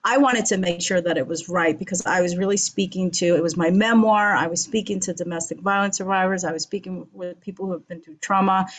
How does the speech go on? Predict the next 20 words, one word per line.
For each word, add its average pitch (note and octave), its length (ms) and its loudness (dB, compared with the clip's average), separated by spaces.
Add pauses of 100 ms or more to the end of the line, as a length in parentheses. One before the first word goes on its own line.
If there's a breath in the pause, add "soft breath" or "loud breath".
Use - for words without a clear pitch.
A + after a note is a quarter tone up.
(420 loud breath)
and A3+ 100 2
I A3 60 2
wanted C#4 380 6
it A3 140 4
to A3 80 -4
be F#3+ 180 2
well F3 420 0
done. D#3 480 0
I E3+ 140 -2
knew G3+ 160 4
I G#3 80 4
was G3 140 -2
gonna F3+ 180 -2
partner F#3 600 0
with F3 220 -2 (100)
organizations F3+ 1080 0 (320 loud breath)
and F3 180 4
nonprofits F3 720 0
that F3 220 -4
support, F#3+ 640 4